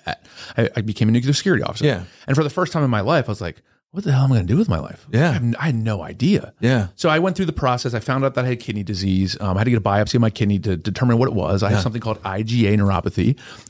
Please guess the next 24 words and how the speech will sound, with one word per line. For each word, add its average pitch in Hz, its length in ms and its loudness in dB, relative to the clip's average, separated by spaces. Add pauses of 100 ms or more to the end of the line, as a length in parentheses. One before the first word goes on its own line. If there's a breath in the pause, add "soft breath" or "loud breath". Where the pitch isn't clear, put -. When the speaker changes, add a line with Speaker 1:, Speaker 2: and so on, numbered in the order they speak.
Speaker 1:
Um, 98 300 2
long 165 260 2
story 139 320 0
short 104 480 -4 (260 soft breath)
is 110 300 2
I 139 100 -2
have, 147 240 -4 (220)
everybody 156 300 2
produces 123 480 -2
antibodies. 82 520 -2 (220 loud breath)
Speaker 2:
Okay. 110 240 0
Speaker 1:
My 135 160 0
antibodies 117 480 0
become 107 320 0
abnormal 107 640 2
and 107 180 -2
they 107 80 2
attack 101 380 -4
my 101 120 -2
kidney. 92 360 -8
So 131 200 0
my 143 200 2
antibodies 139 460 -2
attack 107 100 2